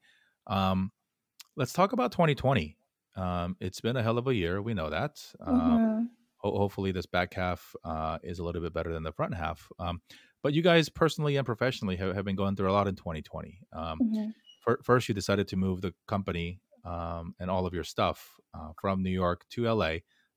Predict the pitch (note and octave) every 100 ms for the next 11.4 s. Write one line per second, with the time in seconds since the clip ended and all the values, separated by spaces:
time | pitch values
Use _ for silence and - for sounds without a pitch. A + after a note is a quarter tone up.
0 | D#2 B3 C#4+ G2+ - F#2+ C3+ A#2+ F2 E2
1 | F2 - _ _ _ - F2+ E2+ E2+ -
2 | F#2 G2 G2 G2+ F#2 F2+ - E2 D#2 D#2
3 | F#2 - _ F2 E2 E2 - _ F#2 F2+
4 | F#2 - - F#2 F2 F2 _ _ _ _
5 | F2 F2 E2+ D#2+ E2+ _ _ _ _ _
6 | _ _ F#2+ E2+ E2 - G2 F#2 E2+ -
7 | - G2+ A2 F#2 F#2 E2+ E2+ G#2 - _
8 | _ _ _ _ F#2+ F#2+ F2+ F2+ F2 E2+
9 | E2+ - _ - _ _ _ _ _ _
10 | _ _ _ _ _ _ G#2+ G2 F#2+ F#2+
11 | F#2 F#2 F#2